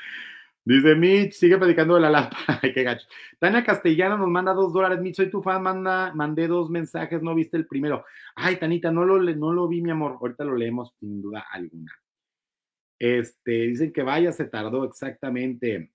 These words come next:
Dice Tina Hernández, "Ay, no seas fea de modos, el plástico es para que se conserve más tiempo, <laughs> no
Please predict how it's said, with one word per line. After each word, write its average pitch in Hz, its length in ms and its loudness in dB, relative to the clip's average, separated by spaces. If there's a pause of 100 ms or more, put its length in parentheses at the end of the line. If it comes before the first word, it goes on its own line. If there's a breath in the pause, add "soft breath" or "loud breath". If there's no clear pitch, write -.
(1000)
Dice 117 260 2
Tina 135 240 0
Hernández, 127 400 0 (300 soft breath)
"Ay, 131 120 0
no 135 140 4
seas 147 180 -2
fea 143 120 0
de 143 80 0
modos, 131 300 0
el 120 140 -4
plástico 160 640 0
es 147 140 0
para 151 220 -4
que 139 80 -4
se 120 120 -10
conserve 120 340 -2
más 127 220 -6
tiempo, 110 260 -4
<laughs> - 40 -16
no 104 80 -4